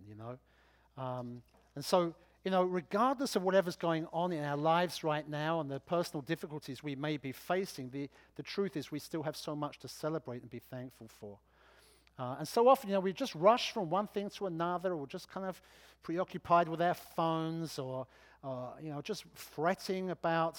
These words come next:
the stuff of life, that we don't always celebrate what we have,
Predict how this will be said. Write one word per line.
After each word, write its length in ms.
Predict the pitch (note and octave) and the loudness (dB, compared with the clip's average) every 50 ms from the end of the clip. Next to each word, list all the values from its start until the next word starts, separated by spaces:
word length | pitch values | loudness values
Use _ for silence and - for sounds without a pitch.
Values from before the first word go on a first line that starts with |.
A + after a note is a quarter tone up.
| - | -10
the 80 | D3 C#3+ | -12 -10
stuff 400 | - - - F3+ E3+ D#3+ - - | -10 -4 0 2 2 2 0 -4
of 140 | C#3+ A#2+ C3+ | -6 -4 0
life, 320 | D3 D3+ D3 D3+ D3+ - - | 2 4 4 4 2 0 -4
that 140 | E3 D3 D#3 | -8 -8 -8
we 80 | E3 - - | -8 -4 -2
don't 240 | G3 G3 G3+ G3+ F3 | 0 0 0 0 -2
always 260 | E3 D#3+ E3 D#3+ - | -2 -2 -2 -2 -2
celebrate 580 | - - - F#3 F3 E3+ D#3 - C#3+ C#3 - C3+ | -2 -2 2 2 2 2 0 -2 -4 -6 -6 -6
what 200 | C3 C#3 - A#2+ | -8 -8 -8 -8
we 180 | C3 B2+ A#2 - - | -10 -10 -10 -12 -12
have, 520 | A#2+ C3+ C3 A2+ - - - - - - | -10 -10 -8 -8 -10 -10 -14 -18 -20 -20